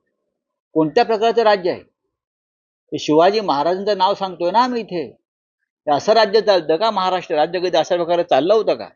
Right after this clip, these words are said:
हा? तुम्ही आम्हाला सांगताय ना, खपवून घेणार नाही, किती मोठा गुन्हेगार असू द्या. मग आता हे कोण आहेत तुमचे?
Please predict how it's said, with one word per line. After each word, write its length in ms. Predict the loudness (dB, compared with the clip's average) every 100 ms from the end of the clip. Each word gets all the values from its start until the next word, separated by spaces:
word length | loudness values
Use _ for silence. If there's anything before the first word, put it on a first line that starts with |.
| _ _ _ _ _ _ _ -4
हा? 180 | -2 -4 _ _ _ _ _ _ _ -4
तुम्ही 140 | 0
आम्हाला 540 | 0 2 2 2 0 -8
सांगताय 400 | -8 -4 -2 -2
ना, 260 | -2 -4 -8 _ _ -4
खपवून 340 | 0 2 2
घेणार 340 | 0 2 2
नाही, 260 | 2 2 0
किती 280 | -2 -6 -4
मोठा 260 | -2 0
गुन्हेगार 400 | 0 0 2 2
असू 240 | 0 -2 -6
द्या. 280 | -6 -6 -12 _ _ _ _ _ _
मग 100 | 0
आता 180 | 0 2
हे 140 | 2 0
कोण 240 | 2 0
आहेत 180 | 0 0
तुमचे? 440 | -4 -2 -6 -6